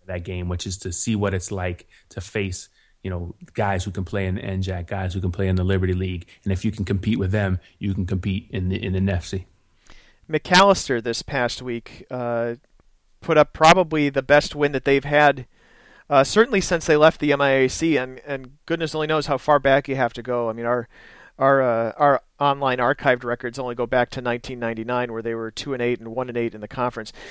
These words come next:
Speaker 2: For those who don't know, they've been playing as an independent in football since the two thousand two season, and playing a schedule that has consisted primarily, or at least significantly, of, uh, teams from the umac, which is,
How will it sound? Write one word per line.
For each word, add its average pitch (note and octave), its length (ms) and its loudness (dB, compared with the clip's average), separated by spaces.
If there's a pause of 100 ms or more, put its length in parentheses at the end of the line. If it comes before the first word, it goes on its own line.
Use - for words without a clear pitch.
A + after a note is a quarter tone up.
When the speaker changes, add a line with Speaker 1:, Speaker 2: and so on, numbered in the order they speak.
(200)
Speaker 2:
For D#3+ 160 -2
those E3 200 2
who D#3+ 60 -4
don't C#3+ 220 2
know, D3+ 140 4
they've D3+ 140 4
been D#3 140 -4
playing D#3+ 320 2
as C#3 240 0 (120)
an C3 100 -6 (100)
independent D#3+ 540 0
in B2+ 60 -2
football C3+ 440 0
since C#3 280 -8
the C3 80 -8
two D3 160 -10
thousand B2+ 360 0
two D#3 200 -10
season, B2 420 -6 (400)
and C#3 240 0
playing E3+ 380 2
a C#3 160 0
schedule D#3 420 2
that C3 140 0 (480)
has C#3+ 340 -2 (140)
consisted D#3 500 -4
primarily, D#3 840 6
or C3+ 160 2
at C3 80 0
least - 320 -6
significantly, D3+ 680 -2
of, B2 300 2 (100)
uh, B2 220 4
teams C#3+ 260 -8
from C#3 140 -10
the B2+ 160 -8
umac, C3 320 -2
which B2+ 180 -10
is, A#2+ 180 -10